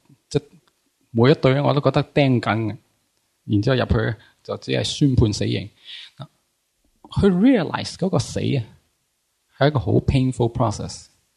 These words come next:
而且呢，亦都因為咁嘅緣故啊，即係我覺得你要好小心，而且呢，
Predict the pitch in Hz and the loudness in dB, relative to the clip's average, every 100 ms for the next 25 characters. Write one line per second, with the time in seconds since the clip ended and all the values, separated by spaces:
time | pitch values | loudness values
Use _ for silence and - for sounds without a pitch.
0 | _ _ _ _ - - - 120 113 151 | _ _ _ _ -20 -20 -2 0 4 4
1 | 170 - _ _ _ _ _ 139 - 233 | 2 -4 _ _ _ _ _ -4 4 6
2 | 220 139 151 196 110 104 107 131 139 - | 6 4 4 4 4 2 2 2 2 -4
3 | - _ - - - 202 160 180 135 135 | -20 _ -20 -20 -2 2 4 4 4 4
4 | - 110 156 127 131 135 - _ _ _ | 4 2 2 2 2 0 -2 _ _ _
5 | 131 127 143 185 | -2 0 2 0